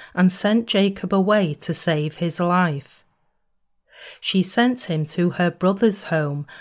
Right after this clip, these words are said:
where it would be safe for him. Today's scripture passage from Genesis chapter twenty-eight describes that when Jacob arrived at a certain place after sunset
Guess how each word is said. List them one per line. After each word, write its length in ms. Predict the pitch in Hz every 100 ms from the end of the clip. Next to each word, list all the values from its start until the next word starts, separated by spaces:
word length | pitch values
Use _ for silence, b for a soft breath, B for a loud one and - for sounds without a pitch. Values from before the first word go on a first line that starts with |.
| B
where 280 | 170 165 160
it 140 | 160
would 200 | 175 160 -
be 80 | 160
safe 440 | - 190 202 196
for 360 | - 165 151 -
him. 340 | 147 139 135 _ _ _ _ _ _ _ _ _ B B B B -
Today's 500 | - 196 202 233 240
scripture 460 | - 214 202 -
passage 560 | 196 - 180 - 180 -
from 300 | - 160 151
Genesis 580 | 175 180 196 - 214 -
chapter 400 | - 185 - 175
twenty-eight 960 | - 196 196 196 190 180 147 147 - B B B -
describes 680 | 180 - - 170 165 -
that 180 | 170 -
when 240 | 170 160
Jacob 600 | 151 196 233 - 240 233 -
arrived 540 | 185 180 180 185 185
at 200 | 180 -
a 40 | 160
certain 600 | - 196 208 208 233 226
place 520 | - 220 202 147 - -
after 320 | 175 - 180
sunset 880 | - - 208 208 - 165 143 -